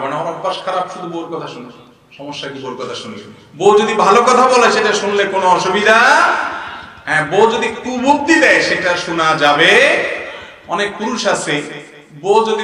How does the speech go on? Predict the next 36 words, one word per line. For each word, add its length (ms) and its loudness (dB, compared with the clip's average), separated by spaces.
বলে 140 0
ডাইনে 280 2
যাও 200 -2
সে 120 -8
যাবে 240 -6
বামে, 260 -6
বউ 200 4
যদি 180 -2
বলে 200 -4
দাঁড়াও 320 4
সে 140 -4
বলে 140 -4
না, 120 -4
তুই 180 -10
দাঁড়াতে 300 -4
বলছিস 280 -10
কেন, 120 -10
তাহলে 160 -12
আমি 120 -14
বসেই 240 -10
যাই। 140 -18
এরকম 280 -8
কিছু 240 -8
বদ-, 540 -6
লোক 120 -4
আছে 280 -2
না? 160 -2
আবার 240 0
কিছু 300 -4
পুরুষ 280 -2
আছে, 600 -6
বউয়ের 360 2
কথা 280 -2
এত 280 0
উঠবোস 500 2
করে 380 2